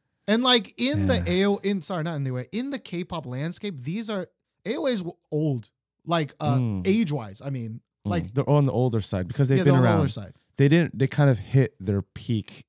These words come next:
Speaker 2: like, towards the later end of their career.
Speaker 1: And it just seemed like, like, you know, Sistar kind of did magic, but they didn't go full magic,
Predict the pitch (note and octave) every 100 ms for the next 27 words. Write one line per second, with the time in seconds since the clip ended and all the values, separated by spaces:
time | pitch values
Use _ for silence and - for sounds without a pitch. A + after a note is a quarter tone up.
0 | _ _ - G2 - - G#2+ F#2+ - E2+
1 | F#2+ F2+ - E2 D2+ C2+ C#2+ - B1+ C#2+
2 | - _ _ _ _ - E3+ G3+ C4 -
3 | - - G3+ G#3 G#3+ F3+ E3 D#3 D3 -
4 | _ _ - G#3 D4 E4 - C#4 - C4
5 | A3+ - - - C#3+ F3+ A#3+ C4 C4 B3
6 | C4 C4+ B3 F3 D#3+ A#3+ D#3+ C3+ - D3+
7 | C3 D3 -